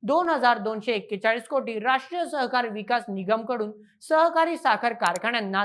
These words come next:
दोन हजार एकशे त्र्याऐंशी कोटी रुपये मार्जिन मनी लोन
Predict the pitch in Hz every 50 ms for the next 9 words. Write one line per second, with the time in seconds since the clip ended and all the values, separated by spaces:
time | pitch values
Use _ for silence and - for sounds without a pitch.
0 | 196 190 185 233 269 294 320 302 247 180 202 202 190 208 214 220 220 - _ _
1 | _ _ - 269 294 226 233 - - 269 254 254 254 - 233 226 226 226 220 214
2 | - 277 - 269 262 247 - 254 220 202 226 214 214 233 220 226 208 190 180 170
3 | 175 180 185 - 240 233 208 175 165 170 170 190 220 254 262 247 208